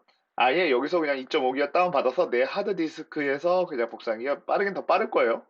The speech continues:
모르긴 몰라도. 그래서 이렇게 복사하시면 한 십 분 정도 이점오 기가 라이트 하는데 뭐 유에스비 이점영이어서도 아마 십 분 정도 소요될 것 같아요. 그래서 유에스비 이점영에다 하시면 될 것 같고, 그리고 이제 윈도우, 저 뭐 여러 가지 프로그램들이 있는데 이 프로그램이 가장 괜찮더라고요. 왜냐면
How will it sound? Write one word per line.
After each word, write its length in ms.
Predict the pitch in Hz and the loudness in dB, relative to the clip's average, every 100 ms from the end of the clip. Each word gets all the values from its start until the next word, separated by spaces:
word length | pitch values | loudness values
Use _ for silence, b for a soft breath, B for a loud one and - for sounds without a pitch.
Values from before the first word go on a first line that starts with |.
| _ | _
모르긴 400 | - 113 127 127 | -10 -8 -4 -4
몰라도. 340 | 107 110 101 - | -2 -4 -4 -8
그래서 300 | 135 - - B B B | -10 -12 -14 B B B
이렇게 260 | - 139 147 | -10 -6 -6
복사하시면 560 | 127 - 151 147 160 175 | -6 -4 -4 -4 -4 -2
한 200 | 175 175 B B B - | -4 -6 B B B -14
십 220 | - - | -14 -2
분 160 | 233 208 | -2 0
정도 440 | 147 147 202 233 _ _ _ _ _ | 0 2 0 -2 _ _ _ _ _
이점오 380 | - - 135 123 | -12 -8 -4 -4
기가 340 | 117 123 123 | -2 0 0
라이트 260 | 110 110 113 | 0 -2 -4
하는데 300 | 131 110 139 | -10 -6 -6
뭐 240 | 131 110 | -4 -6
유에스비 480 | 110 131 - 127 120 | -2 -4 -4 -10 -8
이점영이어서도 720 | 113 135 135 117 113 120 120 | -6 -8 -4 -6 -4 -6 -2
아마 160 | 113 101 | -4 -4
십 160 | - - | -10 -12
분 120 | 165 | -10
정도 180 | 143 120 | -8 -6
소요될 320 | 165 143 131 | -6 -6 -4
것 100 | 117 | -4
같아요. 220 | - 107 | -6 -10
그래서 240 | 107 104 - B B B B _ | -10 -12 -16 B B B B _
유에스비 340 | 117 117 127 | -12 -8 -8
이점영에다 480 | 117 131 123 120 117 | -6 -6 -4 -4 -4
하시면 340 | 123 170 185 175 | -6 -8 -10 -8
될 140 | 135 | -2
것 100 | - | 0
같고, 420 | 123 - 202 302 _ _ _ _ _ | 0 0 -2 -2 _ _ _ _ _
그리고 300 | _ 151 180 | _ 2 2
이제 320 | 170 156 165 147 | 2 2 2 2
윈도우, 560 | 160 180 190 190 190 - | 0 2 4 4 2 0
저 200 | 160 151 | 0 2
뭐 140 | 131 | 2
여러 160 | 143 180 | 4 6
가지 180 | 208 190 | 4 2
프로그램들이 460 | 220 220 220 202 | 2 0 2 2
있는데 180 | 156 165 | 2 0
이 60 | 160 | -2
프로그램이 280 | 220 233 196 | 0 0 2
가장 180 | 170 | 0
괜찮더라고요. 540 | 202 156 220 220 175 139 | 0 -2 -2 2 2 2
왜냐면 380 | 139 165 160 | 0 2 0